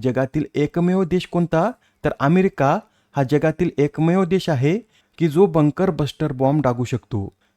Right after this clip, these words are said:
हे बॉम्ब काय करतात? तर आधी जमिनीचा भाग छेदत जाऊन नंतर ब्लास्ट होतात. त्यासाठीच या बॉम्बना बंकर बस्टर बॉम्ब नाव देण्यात आलं आहे.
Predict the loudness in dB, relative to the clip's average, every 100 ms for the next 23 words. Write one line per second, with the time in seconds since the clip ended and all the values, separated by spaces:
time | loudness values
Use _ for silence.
0 | -2 2 4 2 2 -2 -2 -4 -2 -4
1 | _ -4 -4 -2 -2 0 2 2 2 2
2 | -2 -4 -6 -6 -6 -6 -4 -2 0 2
3 | 0 -2 -4 -4 -4 -8 -4 -4 -6 _
4 | _ -2 0 -2 -2 -2 0 2 2 2
5 | 0 -2 _ _ -2 2 2 0 -4 -4
6 | -6 -6 -4 -2 0 0 0 -2 -2 -4
7 | -4 -4 -2 -4 -6